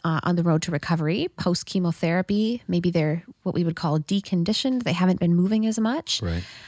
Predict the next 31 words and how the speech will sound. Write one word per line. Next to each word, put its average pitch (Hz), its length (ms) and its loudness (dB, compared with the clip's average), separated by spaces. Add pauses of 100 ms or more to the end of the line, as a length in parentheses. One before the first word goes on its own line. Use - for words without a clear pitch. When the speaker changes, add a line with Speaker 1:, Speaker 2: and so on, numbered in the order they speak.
(240)
Speaker 1:
Um, 190 360 2
sometimes 233 440 2
they 220 100 4
want 180 340 0
some 185 220 2
motivation 185 600 4
to 170 100 -2
kind 170 180 -4
of 165 140 -6
get 175 180 2
out 190 140 2
of 165 120 0
bed 180 320 2
and 165 160 2
move 185 220 4
their 180 140 4
Speaker 2:
Mm. - 80 -4
Speaker 1:
arms 180 280 2
and 165 100 2
move 175 160 2
their 175 140 4
bodies, 170 400 2
and 170 100 -4
I 160 60 0
might 175 220 2
use 175 220 -2
music 185 360 2
to 170 120 2
motivate 170 600 2
that. - 320 -4
Speaker 2:
Yeah. 110 240 2